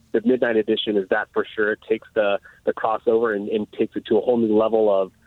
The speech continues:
you know, uh, sinister, and it looks just like a completely different vehicle. But you're right. When we do it in the showroom,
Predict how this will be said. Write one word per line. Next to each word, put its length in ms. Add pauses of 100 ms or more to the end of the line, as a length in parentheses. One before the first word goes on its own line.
(200)
you 100
know, 440
uh, 180 (140)
sinister, 640
and 160 (260)
it 160
looks 240 (100)
just 180 (180)
like 200
a 60
completely 460
different 320
vehicle. 420 (140)
But 160
you're 160
right. 340
When 160
we 120
do 200
it 100
in 120
the 60
showroom, 540